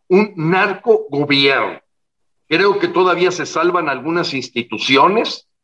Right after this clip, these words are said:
para poder decir que esto ya está completamente podrido, y en ese sentido creo que la conciencia de los mexicanos en este momento,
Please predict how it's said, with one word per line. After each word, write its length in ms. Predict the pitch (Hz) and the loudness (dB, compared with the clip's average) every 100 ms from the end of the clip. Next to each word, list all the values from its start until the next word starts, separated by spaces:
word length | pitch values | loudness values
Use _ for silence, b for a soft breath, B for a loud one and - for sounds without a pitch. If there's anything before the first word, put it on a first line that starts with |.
| _ | _
para 280 | 123 117 - | 0 2 2
poder 240 | 120 156 | 2 2
decir 340 | 165 - 160 | 0 0 -2
que 80 | 170 | -2
esto 160 | 156 156 | -4 -2
ya 120 | 151 | -2
está 260 | 139 151 139 | -2 -4 -6
completamente 800 | 143 - - - 143 139 143 - | -8 -4 -2 0 0 0 0 -2
podrido, 760 | - 123 139 190 185 190 - _ _ _ _ - | 2 2 4 4 4 2 -2 _ _ _ _ -6
y 140 | 135 | -2
en 80 | 147 | 0
ese 200 | 170 196 | 0 0
sentido 540 | 196 190 185 185 185 | 0 0 0 2 0
creo 300 | 170 180 180 | 0 0 0
que 80 | 170 | -2
la 200 | 147 - | -4 -4
conciencia 680 | 123 123 120 151 170 165 180 | -6 -6 -2 2 2 4 2
de 100 | 165 | 2
los 140 | 135 | 0
mexicanos 640 | 117 113 117 - 147 160 139 | -2 -6 -6 -6 -2 -2 0
en 80 | 139 | -2
este 220 | 135 175 | 0 2
momento, 680 | 175 190 185 185 196 220 | 4 4 2 2 0 -2